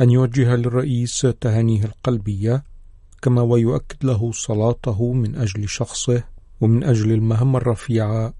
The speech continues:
التي يقوم بها بروح إنكار للذات لصالح وحدة الأمة الإيطالية العزيزة. وتبع البابا ليون الرابع عشر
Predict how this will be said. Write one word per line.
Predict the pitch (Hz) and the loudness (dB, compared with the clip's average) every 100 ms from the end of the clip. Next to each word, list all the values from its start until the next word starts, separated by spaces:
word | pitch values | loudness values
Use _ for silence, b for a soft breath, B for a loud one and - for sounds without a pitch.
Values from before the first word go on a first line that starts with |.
| - | 0
التي | 120 113 123 | 0 0 -2
يقوم | 113 - 147 135 113 | -2 -2 0 2 2
بها | 107 95 107 107 101 - - - | 0 0 0 -2 -4 -12 -20 -4
بروح | 127 127 - | 0 0 0
إنكار | 135 131 110 135 113 | -2 0 0 2 2
للذات | 110 107 104 110 120 135 - - _ - 123 | 2 -2 -2 0 0 -2 -6 -20 _ -10 -6
لصالح | 110 143 135 131 - | -2 0 0 0 -2
وحدة | 127 120 131 - 127 - | -2 0 -2 0 0 0
الأمة | 123 - 135 120 | -2 0 2 2
الإيطالية | 131 131 - 120 110 104 107 107 - 131 | -2 -4 0 2 2 0 0 -2 -4 0
العزيزة. | 113 113 - 151 - 180 - - _ - - - - - | 0 0 -4 -12 -14 -16 -20 -20 _ -20 -20 -20 -20 -4
وتبع | 113 - 113 113 | -2 0 2 0
البابا | 107 113 113 | 2 0 2
ليون | 143 120 110 | 0 0 0
الرابع | 101 110 107 101 | 0 0 0 -2
عشر | 110 - 117 113 | -2 0 0 0